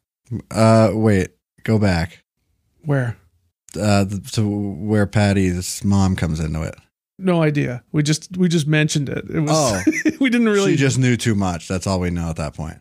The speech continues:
Speaker 2: Yeah.
Speaker 1: But we don't know, like, how.
Speaker 2: Right.
Speaker 1: Okay.
Speaker 2: Yeah.
Speaker 1: All
Speaker 2: Which
Speaker 1: right.
Speaker 2: maybe season,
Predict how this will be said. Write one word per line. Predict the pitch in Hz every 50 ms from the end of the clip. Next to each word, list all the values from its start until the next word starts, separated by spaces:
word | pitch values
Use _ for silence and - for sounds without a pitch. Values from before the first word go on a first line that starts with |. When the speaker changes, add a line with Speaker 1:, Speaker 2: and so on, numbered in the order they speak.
| _
Speaker 2:
Yeah. | - 190 185 185 147 123 120 117 - - _
Speaker 1:
But | - 101
we | 101 98
don't | 95 95 92 85
know, | 87 87 85 82 82 82 90 - _ _
like, | - 87 80 76 71 -
how. | - 98 90 80 67 - - - _ _ _ _ _ _ _ -
Speaker 2:
Right. | 233 180 190 160 135 - - _
Speaker 1:
Okay. | - 101 151
Speaker 2:
Yeah. | 139 80 78 85 - -
Speaker 1:
All | - 208
Speaker 2:
Which | 190
Speaker 1:
right. | 78 156 165 -
Speaker 2:
maybe | - 180 160 160 156 147 143
season, | 139 - 160 156 143 139 139 135 135